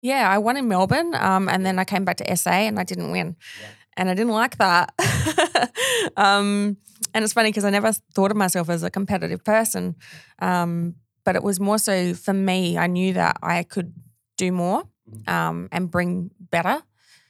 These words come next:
Speaker 1: So, uh, I gave myself another year, and I just had this fire inside of me that just went, "I'm gonna blow them away when I come back, and they're not even gonna recognize me."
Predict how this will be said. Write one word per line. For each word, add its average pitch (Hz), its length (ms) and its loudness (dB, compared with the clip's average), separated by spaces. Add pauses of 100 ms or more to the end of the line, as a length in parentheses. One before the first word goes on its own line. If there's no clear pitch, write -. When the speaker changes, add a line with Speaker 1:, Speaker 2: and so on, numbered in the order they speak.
(140)
Speaker 1:
So, - 200 -4 (300)
uh, - 40 -6 (260)
I 180 40 0
gave 180 200 -2
myself 180 400 -4
another 175 280 -2
year, 202 520 -2 (300)
and 175 520 -4 (600)
I 180 140 -2
just 247 140 -2
had 208 120 -2
this 160 160 -4
fire 180 360 4
inside 170 440 2
of 180 60 0
me 170 180 0
that 170 220 -2
just 170 220 -6
went, 175 320 -2 (760)
"I'm 180 240 -2
gonna 214 240 -2 (220)
blow 170 220 2
them 208 140 0
away 170 320 2
when 175 120 -2
I 165 60 -4
come 180 180 -4
back, 170 280 -2
and 180 120 -2
they're 202 80 0
not 269 120 -2
even 185 140 -2
gonna 165 180 -4
recognize 170 480 -4
me." 113 200 -6